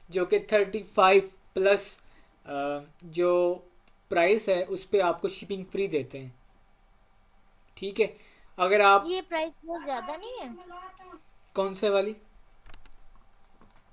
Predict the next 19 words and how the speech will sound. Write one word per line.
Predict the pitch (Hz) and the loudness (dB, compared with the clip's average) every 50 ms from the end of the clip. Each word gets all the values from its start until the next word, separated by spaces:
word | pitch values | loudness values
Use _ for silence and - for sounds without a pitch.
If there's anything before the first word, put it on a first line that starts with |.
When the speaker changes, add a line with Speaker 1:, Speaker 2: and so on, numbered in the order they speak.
| _ - | _ -20
Speaker 2:
पन्द्रह | - 370 370 330 320 302 302 320 311 320 330 339 | -20 -12 -10 -10 -8 -8 -6 -6 -6 -6 -6 -8
से | 339 - 349 330 330 320 311 | -8 -10 -12 -12 -12 -12 -14
पैंतीस। | 285 - - 302 294 277 254 240 - 277 269 262 - - - - - - - - - - - - - - - - - - _ - - - - - 156 | -16 -16 -14 -12 -10 -10 -10 -12 -14 -14 -12 -12 -12 -12 -12 -14 -16 -18 -20 -20 -20 -20 -20 -20 -20 -20 -20 -20 -20 -20 _ -20 -20 -20 -20 -18 -12
Speaker 1:
ज़्यादा | 139 147 139 143 156 196 285 | -8 -6 -6 -4 -2 -2 0
है? | 320 294 220 - - - - - - _ _ _ _ _ _ _ _ _ _ _ _ _ - _ _ _ _ _ _ _ _ _ _ _ _ _ _ _ _ _ _ _ _ _ _ _ _ _ _ _ _ _ _ _ - - - - - - - - - - - - - 285 | 0 -2 -4 -8 -16 -20 -20 -20 -20 _ _ _ _ _ _ _ _ _ _ _ _ _ -20 _ _ _ _ _ _ _ _ _ _ _ _ _ _ _ _ _ _ _ _ _ _ _ _ _ _ _ _ _ _ _ -20 -20 -20 -20 -20 -20 -20 -20 -20 -20 -20 -14 -8 -4
Speaker 2:
हाँ, | 277 269 285 320 - | -4 -4 -4 -6 -8
कुछ | - 370 - - | -12 -12 -10 -8
ऐसी | 359 311 285 302 320 | -8 -10 -10 -12 -16
चीज़ें | 311 302 311 311 | -18 -18 -18 -12
जो | 320 330 | -12 -12
हमने | 311 311 311 311 | -10 -10 -12 -14
खरीदी | 311 - 320 294 277 277 233 269 | -12 -12 -12 -12 -12 -12 -12 -12
हैं | 302 311 | -14 -14
उसके | 302 - - | -14 -16 -18
लिए | 285 311 311 | -18 -16 -12
ज़्यादा | 285 294 269 233 285 | -12 -12 -12 -12 -14
नहीं | 339 392 440 466 | -16 -16 -16 -16
है | 427 370 | -16 -16
प्राइस? | - 294 254 233 240 233 - - - | -14 -14 -14 -14 -16 -18 -20 -20 -20